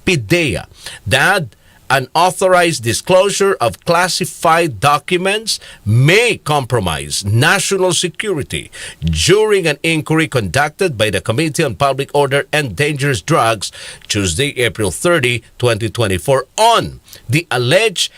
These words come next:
pidea leaks and the seizure of one point two tons of shabu in Batangas.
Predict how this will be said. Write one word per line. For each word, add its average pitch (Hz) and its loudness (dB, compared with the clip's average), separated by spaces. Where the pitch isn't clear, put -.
pidea 147 0
leaks 151 -2
and 175 2
the 120 -2
seizure 139 0
of 117 0
one 151 0
point 151 -2
two 156 0
tons 139 0
of 135 2
shabu 113 -2
in 117 -4
Batangas. 123 -2